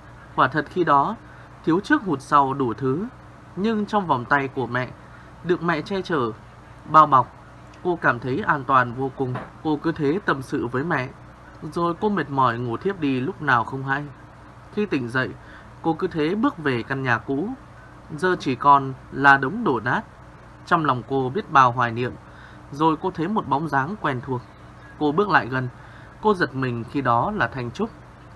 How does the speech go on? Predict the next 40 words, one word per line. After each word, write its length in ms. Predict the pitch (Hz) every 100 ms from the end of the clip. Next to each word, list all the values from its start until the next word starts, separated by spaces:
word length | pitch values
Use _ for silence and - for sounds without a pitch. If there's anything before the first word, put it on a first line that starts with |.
| - -
Cô 120 | 151
gọi 120 | 147 123
lớn, 280 | 127 139 214 - - - -
"Chị 160 | - 147
Trúc." 220 | - 269 - - - - - -
Thanh 160 | 180
Trúc 220 | 165 269 185
nhìn 180 | 143 123
cô 200 | 143 143
khẽ 180 | 135 180
cười. 220 | - 139 135 - - - - -
"Là 160 | - 143
em 200 | 143 160
sao? 300 | - 160 170 - - - - -
Giờ 180 | 151 160
em 240 | 185 180
thay 140 | 185
đổi 180 | 180 147 110
nhiều 240 | 135 123 131
quá. 180 | 185 247 - - - -
Suýt 240 | - 226 240
chút 160 | 262
nữa 280 | 208 165 190 240
chị 160 | 160
đã 100 | 123
không 240 | 143 160 143
nhận 200 | 139 123
ra 120 | 139
em." 220 | 135 147 151 - - - - -
Rồi 180 | 143 156
hai 180 | 165 190
người 220 | 185 143
thủ 220 | 131 147 127
thỉ, 280 | 147 123 104 - - - - -
tâm 180 | 165 147
sự. 300 | - 139 - - - - - -
Bình 160 | 156 165
An 220 | 196 190
gặng 180 | 175 151
hỏi, 280 | 156 120